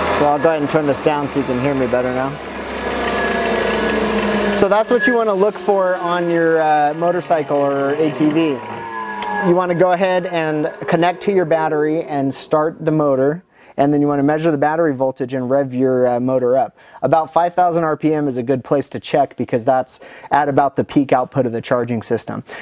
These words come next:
And you should see your multimeter showing, uh, the battery being held to about fourteen and a half volts.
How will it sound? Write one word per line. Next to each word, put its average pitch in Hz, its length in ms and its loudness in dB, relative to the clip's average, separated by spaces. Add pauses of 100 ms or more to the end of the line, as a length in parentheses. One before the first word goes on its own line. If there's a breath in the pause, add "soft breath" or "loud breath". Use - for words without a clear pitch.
(120)
And 135 140 4
you 135 80 2
should 123 200 2
see 147 360 4
your 143 160 4
multimeter 143 600 2
showing, 139 460 0
uh, 127 240 0
the 127 140 0
battery 139 480 2
being 127 180 -2
held 127 240 0
to 123 80 -2
about 120 300 0
fourteen 139 380 -2
and 123 100 0
a - 20 -2
half 123 220 -2
volts. 135 400 0